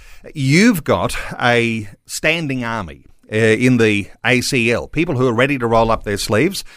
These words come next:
People are linking to your, uh, volunteer army of people who are ready to get out there, knock on doors, hand out pamphlets, do what it takes. What are your thoughts for what's coming in W A, and is it too late now to get involved for people to be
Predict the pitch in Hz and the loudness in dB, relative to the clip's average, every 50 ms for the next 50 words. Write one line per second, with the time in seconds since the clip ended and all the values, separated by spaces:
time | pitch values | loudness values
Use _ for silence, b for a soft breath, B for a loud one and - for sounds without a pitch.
0 | B B B - 135 - 113 104 101 98 98 98 104 135 175 185 - - 147 135 | B B B -4 -2 -2 0 0 0 -2 -2 -2 -2 0 0 0 -2 -2 -2 -2
1 | 135 127 - 143 143 147 160 160 120 117 120 117 113 113 113 110 110 b b b | -4 -4 -2 0 0 0 0 0 0 2 4 6 6 6 4 2 0 b b b
2 | b b 98 95 98 98 - - 107 107 131 143 156 151 143 135 - - 135 131 | b b -8 -8 -8 -8 -10 -10 -2 0 2 2 2 0 -2 -2 -2 -2 -2 0
3 | 127 123 123 120 113 - - - 113 117 127 143 151 170 185 160 110 92 85 - | 0 0 0 0 -2 -4 -8 -6 -2 0 2 2 2 2 0 0 0 -2 -2 -4
4 | - 147 147 147 151 139 117 120 120 107 104 127 143 147 143 120 123 117 127 123 | -4 -2 -2 -2 -2 -2 -2 0 0 0 0 0 0 0 0 -2 0 0 0 2
5 | 120 123 123 120 - 123 127 123 127 123 139 143 - 127 127 123 117 107 117 127 | 2 0 0 0 -2 -4 -4 -2 0 0 0 0 0 -2 -2 -2 -2 0 0 2
6 | 135 143 139 127 - 127 123 139 135 127 127 127 - - 139 135 135 131 - 139 | 2 0 0 -2 -2 -2 -2 0 2 2 0 0 0 -2 -2 -2 -2 -2 -2 -6
7 | 123 - - 139 139 135 127 113 110 107 - - 139 117 107 123 - - - B | -6 -2 0 2 2 2 2 0 -2 -6 -4 -4 -2 -2 -2 -4 -6 -10 -14 B
8 | B B B B B B B B B 170 - 226 247 269 226 196 147 - 160 143 | B B B B B B B B B -2 0 2 2 2 2 2 0 2 2 0
9 | 135 - - - 131 120 120 127 127 151 156 - - - - 160 151 151 135 135 | 0 0 -2 -4 -2 -2 -2 0 -2 -2 -2 -4 -6 -4 -4 -2 0 0 0 0
10 | 131 123 120 107 120 117 110 113 107 107 104 101 104 101 82 73 80 92 113 151 | 0 0 0 2 2 2 2 0 -2 -2 0 0 0 0 -2 -4 -6 -8 -8 -8
11 | 147 131 - - 131 127 131 131 127 113 143 147 - - - 180 226 208 175 139 | -8 -8 -6 -4 -2 0 2 2 0 0 -2 -6 -4 0 0 0 2 0 0 -2
12 | 123 120 120 123 113 107 101 107 98 107 113 107 104 98 101 95 110 98 82 80 | -2 -2 -2 -2 -2 -2 -2 -2 0 0 2 2 2 0 2 2 2 2 2 2
13 | 107 131 139 - - - 120 101 - 123 123 120 117 113 - 120 110 110 113 110 | 0 -2 -2 -6 -10 -10 -6 -2 0 0 2 2 0 0 -2 -2 0 0 0 0
14 | 104 | -2